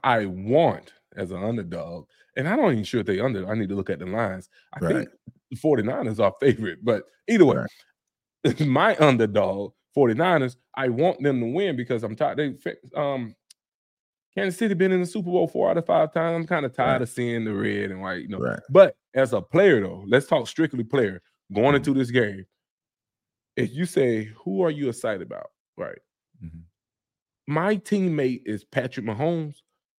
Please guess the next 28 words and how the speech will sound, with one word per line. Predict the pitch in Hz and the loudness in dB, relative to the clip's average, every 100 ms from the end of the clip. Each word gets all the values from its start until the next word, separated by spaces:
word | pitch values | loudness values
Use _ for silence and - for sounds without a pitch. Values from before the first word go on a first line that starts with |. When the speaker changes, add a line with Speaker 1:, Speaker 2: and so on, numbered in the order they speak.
| _ - | _ -8
Speaker 1:
I'm | 120 117 | -6 -8
excited. | - - - 123 110 95 | -10 -8 -6 -4 -4 -6
Like, | - - | -10 -4
"Hey, | 110 98 | -2 -2
bro, | 95 | -4
Speaker 2:
Excited, | 95 - - | -6 -6 -4
Speaker 1:
Pat, | 123 | -4
Speaker 2:
motivated. | 80 71 - 67 - - | -4 -8 -10 -14 -14 -14
Speaker 1:
let's | - - | -16 -2
go. | 160 165 123 - _ - | 2 2 0 -8 _ 2
Hey, | 131 | 4
we | 110 139 | 4 0
know | 143 151 | 2 4
we | 165 | 2
gonna | 151 117 | 2 0
do | 117 123 | -2 -4
this." | 139 - _ _ _ _ - | -4 -8 _ _ _ _ -4
If | 151 | -2
it's | 139 117 | -2 2
Brock | 160 208 - | 6 6 4
Purdy, | 214 214 208 190 - | 2 4 4 -2 -4
it's | 160 | -2
like, | 160 143 - | 2 2 2
I | 127 | -2
believe | 117 113 160 214 185 | 0 0 2 2 4
in | 208 | 4
him, | 196 185 _ _ 120 | 2 -4 _ _ -6
but | 123 101 | -4 -4